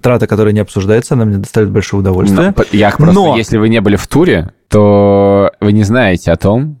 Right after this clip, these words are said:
Speaker 2: что Саша потратил в этом году на падл две тысячи шестьсот пятьдесят евро, кажется.
Speaker 1: Ну, уже больше. Я думаю, что уже к трём.
Speaker 2: Так, это совсем небольшая трата на падл.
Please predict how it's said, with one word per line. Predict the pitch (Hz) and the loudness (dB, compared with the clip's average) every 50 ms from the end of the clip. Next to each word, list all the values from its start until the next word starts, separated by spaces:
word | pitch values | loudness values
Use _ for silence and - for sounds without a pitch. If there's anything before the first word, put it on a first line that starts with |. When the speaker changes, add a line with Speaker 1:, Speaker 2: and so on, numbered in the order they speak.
| _ | _
Speaker 2:
что | - - - - - 107 104 101 101 98 98 98 98 98 98 95 87 | -16 -14 -10 -4 0 2 2 4 4 4 4 4 4 2 2 0 0
Саша | - 107 110 104 101 95 | 0 -2 -2 0 -2 -2
потратил | - 95 95 98 90 85 92 | 0 0 0 0 0 0 0
в | 90 | 0
этом | 90 92 87 | 0 0 0
году | 95 95 92 95 | 0 0 2 2
на | 92 90 | 0 0
падл | - 110 120 123 113 95 | 0 0 0 0 0 0
две | 87 92 104 101 | 0 0 0 0
тысячи | - 113 117 113 - 107 - - 92 87 | 0 -2 -2 -2 -2 -4 -4 -2 -2 -2
шестьсот | - 104 95 - - 101 95 - 113 117 - _ - | 0 -2 -2 0 -2 -2 -2 -4 -8 -16 -16 _ -4
пятьдесят | - 90 - - 87 80 82 | -4 -2 0 0 -2 0 0
евро, | 82 73 69 73 73 | 0 0 0 -2 -2
кажется. | - - - 139 131 | -4 -2 -2 0 2
Speaker 1:
Ну, | 127 | 2
уже | 123 131 131 | 2 2 2
больше. | 135 131 113 95 85 - 117 | 2 2 2 0 0 -2 -2
Я | 110 | 0
думаю, | 107 110 110 107 95 | 0 0 0 0 -2
что | - - 107 | 0 0 0
уже | 101 101 101 | 2 0 0
к | - - | -2 -2
трём. | - 95 98 95 90 | -2 -2 0 0 0
Speaker 2:
Так, | 92 85 78 85 82 | 0 0 0 0 -2
это | 90 107 - 131 117 113 110 104 - _ - | -2 0 0 2 2 2 2 0 -2 _ -8
совсем | 98 95 - 104 87 - 117 113 | -6 -4 -2 -2 -2 0 0 0
небольшая | 113 101 87 104 107 - - - - 139 | 0 0 0 0 0 0 0 0 0 0
трата | - 87 113 110 - 107 | 0 -2 -2 -2 -2 -4
на | 104 98 | -4 -2
падл. | - 82 73 - - | -2 -2 -4 -4 -6